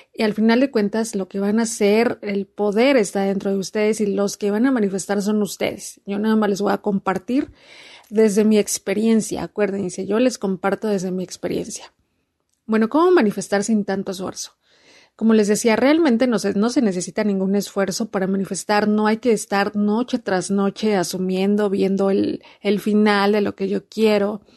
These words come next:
Que si es una persona específica, una pareja, que me veo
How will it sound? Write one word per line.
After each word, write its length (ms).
Que 120
si 80
es 80
una 260
persona 420
específica, 1400
una 300
pareja, 880
que 200
me 280
veo 960